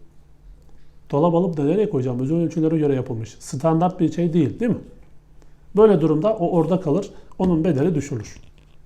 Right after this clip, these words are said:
İnsaflı olmak gerekiyor. "Sen yaptırdın, istemiyorum." Biz maalesef ölçümüz yok bizim ya. Onun için böyle sıkıntı oluyor ya. Eğer, eğer biraz merhamet olsa,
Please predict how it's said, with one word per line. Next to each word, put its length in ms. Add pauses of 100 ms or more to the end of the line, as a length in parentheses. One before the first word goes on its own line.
(140)
İnsaflı 380
olmak 240
gerekiyor. 300
"Sen 160
yaptırdın, 440
istemiyorum." 540 (580)
Biz 120
maalesef 560
ölçümüz 380
yok 160
bizim 180
ya. 100 (440)
Onun 140
için 200
böyle 180
sıkıntı 380
oluyor 180
ya. 120 (600)
Eğer, 320 (360)
eğer 360
biraz 300
merhamet 460
olsa, 360